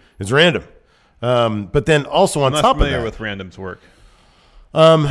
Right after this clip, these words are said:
Speaker 1: well, started out in indie scenes, uh, flamed out pretty big time.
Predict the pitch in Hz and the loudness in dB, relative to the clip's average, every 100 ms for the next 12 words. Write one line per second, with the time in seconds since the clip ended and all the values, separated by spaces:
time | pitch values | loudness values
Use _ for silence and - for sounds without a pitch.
0 | - - - - - - 147 170 165 - | -4 -12 -16 -20 -14 0 4 4 0 -8
1 | _ - - 156 156 160 160 - 139 156 | _ -12 -4 0 4 4 2 -2 -2 0
2 | 165 139 175 170 170 147 - - _ _ | 0 0 -2 0 0 -4 -10 -18 _ _
3 | _ _ 120 127 123 117 113 104 - - | _ _ -2 0 2 2 0 -2 -8 -18
4 | - 160 165 160 147 131 - 156 139 131 | -10 -4 -4 0 4 2 2 -2 -2 -2
5 | 110 127 95 80 | -4 -4 -6 -8